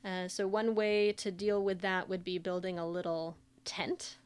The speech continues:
like a, like a plastic tent that you have a water bottle, um, that you mist it with regularly. That could do the trick. Uh, but for us right now in the winter season, uh, in the shade, we do live in the redwoods.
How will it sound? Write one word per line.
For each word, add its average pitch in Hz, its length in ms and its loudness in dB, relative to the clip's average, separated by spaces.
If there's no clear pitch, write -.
like 175 200 -4
a, 50 300 -10
like - 160 -8
a - 40 -6
plastic - 560 -4
tent 185 440 -6
that 175 140 -2
you 175 160 0
have 170 300 -4
a 160 460 -4
water 175 240 -2
bottle, 226 440 0
um, 180 600 -8
that - 120 -8
you 165 100 -6
mist 196 360 -2
it 247 140 2
with 254 280 -2
regularly. 247 600 -2
That 180 160 -4
could 175 120 -10
do 175 120 -6
the 160 80 -10
trick. - 320 -8
Uh, 170 300 -4
but - 180 -8
for - 140 -2
us 330 320 2
right 247 180 4
now 233 280 4
in 220 80 0
the 214 80 0
winter 208 280 -2
season, 202 760 -2
uh, 196 220 -4
in 190 120 -2
the 202 80 2
shade, 196 460 0
we 208 120 0
do 202 140 2
live 190 180 2
in 190 100 0
the 190 80 2
redwoods. 180 680 0